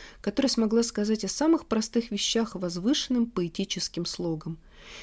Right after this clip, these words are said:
Её доверительная интонация, непередаваемый артистизм, тонкая импровизация завораживающе действовали на публику. Когда она выходила на сцену, в зале моментально наступала тишина,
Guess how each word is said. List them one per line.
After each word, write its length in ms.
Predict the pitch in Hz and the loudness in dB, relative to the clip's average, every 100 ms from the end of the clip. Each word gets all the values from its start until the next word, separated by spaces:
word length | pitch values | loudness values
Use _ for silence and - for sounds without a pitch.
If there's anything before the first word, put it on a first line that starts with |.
| - | -8
Её 200 | - 190 | 0 2
доверительная 580 | 190 202 240 320 285 254 | 4 6 6 6 6 6
интонация, 840 | 240 240 226 214 190 - - 156 151 - | 4 4 2 2 0 -4 -6 -6 -8 -10
непередаваемый 680 | 160 151 151 156 196 233 208 | -6 -4 -2 0 4 4 4
артистизм, 680 | 202 - 202 - 240 233 160 | 0 -4 -6 0 0 0 -2
тонкая 420 | - 254 240 202 | 2 2 2 0
импровизация 920 | 190 190 185 180 233 285 - - 175 170 | 0 0 0 0 2 0 -2 -6 -6 -8
завораживающе 920 | 165 156 170 220 294 262 233 220 196 | -8 -4 -2 0 2 2 0 0 -4
действовали 480 | 165 190 - 185 180 | -4 -4 -4 -6 -4
на 160 | 180 | -4
публику. 580 | 175 180 165 151 - 147 - - - - - - | -4 -6 -4 -6 -8 -12 -12 -20 -20 -20 -20 -12
Когда 300 | - 165 170 | -6 -2 -2
она 140 | 165 | -2
выходила 420 | 160 170 160 156 | -2 -4 -2 -2
на 160 | 160 165 | -2 -4
сцену, 480 | - - 247 262 240 - - - | -4 2 2 2 -2 -14 -20 -8
в 60 | |
зале 240 | 160 220 285 | 2 4 6
моментально 600 | 240 214 202 165 190 202 | 6 4 2 0 0 2
наступала 560 | 202 - 165 160 165 | 0 -2 -6 -4 -4
тишина, 560 | 160 - - 180 170 156 | -4 -2 -2 0 -4 -6